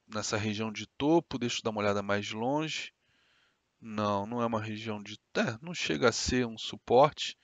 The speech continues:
mas enfim, ele deixou uma sombra pra baixo hoje, W T I. Deixa eu ver o Brent, Brent tava, é, Brent segurando aqui nesse fundo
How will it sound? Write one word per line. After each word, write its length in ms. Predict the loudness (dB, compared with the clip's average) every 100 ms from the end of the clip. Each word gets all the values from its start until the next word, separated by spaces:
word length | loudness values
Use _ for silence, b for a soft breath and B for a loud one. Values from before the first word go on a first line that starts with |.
| b b b b b b b
mas 200 | 0 2
enfim, 440 | 2 -2 -2 -4 -4 _ _ _ _ _ _ _ _ _ _ -20 -20 -20 _ _
ele 300 | -8 -4 -4 -6 -4
deixou 340 | -2 -2 0
uma 140 | 0
sombra 320 | 0 -2 -2 0
pra 160 | 2
baixo 400 | 6 6 6 0
hoje, 240 | -2 -2 2
W 280 | 2 2
T 160 | -2 -2
I. 320 | -2 -4 -14 _ _ _ _ _ _ _ _ _ _ -16
Deixa 180 | -12
eu 40 | -6
ver 60 |
o 60 | -4
Brent, 440 | 0 2 2 -2
Brent 360 | -4 -4 -4 -2
tava, 520 | 0 2 2 -2 -4 -10 _ _ _ _ _ _ _ _ _ _ _ _
é, 140 | -2
Brent 240 | 0 0 0
segurando 540 | -2 -2 0 0 -2
aqui 180 | -6 -8
nesse 400 | 2 4 4 0
fundo 600 | -10 -8 -6 -4 -6 -12